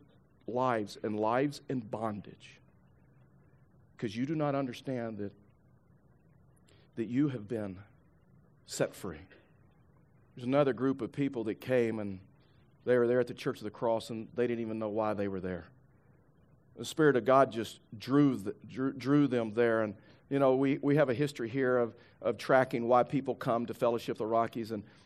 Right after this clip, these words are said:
and we have people all the time that give us testimony and say, "We came and,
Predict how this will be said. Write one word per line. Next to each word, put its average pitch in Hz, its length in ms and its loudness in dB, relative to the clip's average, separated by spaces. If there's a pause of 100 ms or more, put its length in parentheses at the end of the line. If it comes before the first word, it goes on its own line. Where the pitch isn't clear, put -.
and 123 160 0
we 156 120 6
have 156 160 6
people 147 260 2
all 123 180 6
the 131 60 -8
time 170 180 2
that 117 100 -4
give 117 140 0
us 113 100 -8
testimony 123 440 -2
and 104 60 -8
say, 113 200 0
"We 117 460 -2
came 135 340 2
and, 110 120 -4